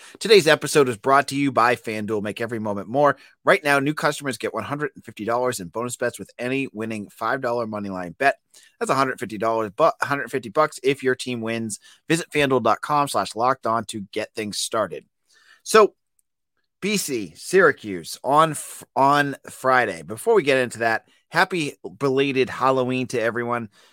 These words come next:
Um, this is recording just a little bit later than usual 'cause I had to take my kids, uh, trick-or-treating.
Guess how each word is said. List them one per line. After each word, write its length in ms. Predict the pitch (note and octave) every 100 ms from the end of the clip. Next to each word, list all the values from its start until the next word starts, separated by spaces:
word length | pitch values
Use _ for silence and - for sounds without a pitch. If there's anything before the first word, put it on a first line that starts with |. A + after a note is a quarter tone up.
| _
Um, 320 | - G2+ G2 G2
this 160 | B2
is 160 | A2 G2+
recording 400 | G#2+ - F#3+ D#3
just 140 | F3+
a 20 |
little 180 | D#3 F3
bit 120 | D#3
later 180 | C#3+ C#3
than 140 | C3 C3+
usual 200 | C3 C#3
'cause 140 | A2
I 40 |
had 100 | G2+
to 60 | A#2+
take 80 | -
my 40 |
kids, 300 | - G#2 - _
uh, 240 | G2 F#2 F#2 _ _ -
trick-or-treating. 540 | A2+ - A#2+ A2